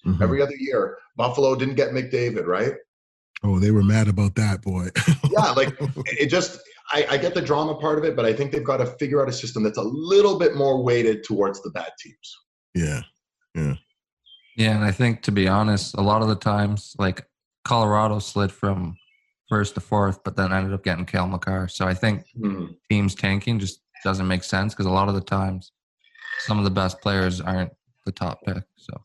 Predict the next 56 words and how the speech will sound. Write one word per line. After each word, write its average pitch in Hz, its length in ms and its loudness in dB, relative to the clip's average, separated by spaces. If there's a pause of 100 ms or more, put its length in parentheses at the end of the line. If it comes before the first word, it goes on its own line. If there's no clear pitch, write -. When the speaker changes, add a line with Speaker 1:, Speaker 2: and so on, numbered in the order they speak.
(180)
Speaker 1:
Mm. 107 200 -4
Speaker 2:
That's 92 200 -6
a 92 60 -8
great, 95 140 0
Speaker 1:
Uh, 107 160 2
Speaker 2:
that's 101 100 -2
a 110 40 -4
Speaker 1:
look 120 280 2
at 104 100 2
Speaker 2:
great 117 40 0
Speaker 1:
Yakupov. 120 640 -2 (220)
Where's 127 200 0
Yakupov 120 580 0
nowadays, 95 640 -2
you 90 140 0
know? 95 140 4
Speaker 3:
I - 540 -4
think 135 120 -2
he's 135 120 -4
in 123 80 0
the 113 80 0
Speaker 2:
K 117 140 -4
H 113 220 -4
L. 113 320 -4 (600)
Speaker 3:
K 131 80 2
H 135 40 6
L. 123 80 2
Speaker 1:
Yeah. 110 60 2 (360)
But, 131 200 0
you 151 80 6
know, 160 140 6
it's 139 120 2
interesting. 147 500 4
I 123 60 4
always 139 240 4
said 131 260 2
that 120 260 2
the, 120 240 6
um, 107 200 4
the 104 80 4
Buffalo 127 460 2
Sabres 123 460 2
situation, 113 640 2
I 117 60 2
almost 175 320 6
thought 160 180 4
it 143 60 6
was, 127 160 6
like, 110 280 2 (200)
kind 160 160 2
of 147 80 2
like 135 120 2
a, 110 260 2 (420)
like - 80 -2
a 101 40 -2
karma 127 540 4